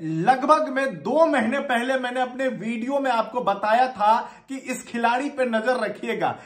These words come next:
ये वही खिलाड़ी है जो आज हीरो बन के निकला है। नाम है ख्वाजा नफे। जो मैंने बात पहले कही थी,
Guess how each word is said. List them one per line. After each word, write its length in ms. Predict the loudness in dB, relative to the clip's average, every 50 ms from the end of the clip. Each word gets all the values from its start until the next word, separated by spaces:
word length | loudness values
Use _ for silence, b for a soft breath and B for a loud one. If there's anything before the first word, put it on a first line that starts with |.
| B B -2
ये 140 | 4 6
वही 400 | 6 6 6 6 6 6 6 4
खिलाड़ी 440 | 2 2 2 4 4 4 4 2 0
है 500 | 0 0 0 0 0 -2 -6 -10 -14 -4
जो 100 | 2 6
आज 200 | 6 6 6 4 0
हीरो 420 | -4 -4 -2 0 2 4 4 4
बन 120 | 4 2
के 240 | 0 -2 -2 -2 -2
निकला 300 | -2 -2 0 2 4 6
है। 460 | 6 6 4 0 -4 -10 -16 -16 -8 -4
नाम 420 | -2 4 6 6 6 6 6 6
है 240 | 6 8 8 8 6 6 4 4
ख्वाजा 380 | 6 6 8 6 6 4 2
नफे। 640 | 2 2 2 0 0 0 0 0 0 0 -2 -6 -10 -16 -18 -12
जो 180 | -2 0 0 0
मैंने 220 | 2 0 -2 -2
बात 340 | 0 0 0 2 2 2 0
पहले 360 | -2 -2 -4 -2 -2 -4 -6
कही 300 | -6 -2 -2 -2 -2 -2
थी, 320 | -4 -8 -8 -8 -10 -10